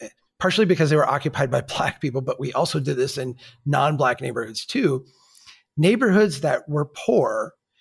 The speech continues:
prior to our, like, modern development experiment, neighborhoods that were poor started out looking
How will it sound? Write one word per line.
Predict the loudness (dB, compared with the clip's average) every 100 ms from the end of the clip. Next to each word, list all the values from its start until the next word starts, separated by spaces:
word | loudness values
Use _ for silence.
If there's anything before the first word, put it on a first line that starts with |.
| _ -6
prior | -2 2 2 0
to | 2 6 6 6 4
our, | 2 0 -2
like, | -2 -2
modern | -2 0 2 2 4 4 4 4 0 -2
development | -2 2 2 0 -6 -8
experiment, | -12 -8 -4 -2 -2 -8 -12 _ -20 -20 _ 0
neighborhoods | 2 4 4 4
that | 2
were | 0 -2
poor | 0 2 2 2 -2 _ _
started | -10 -4 0 2 4
out | 2 0 -2
looking | -4 -2 -2 -2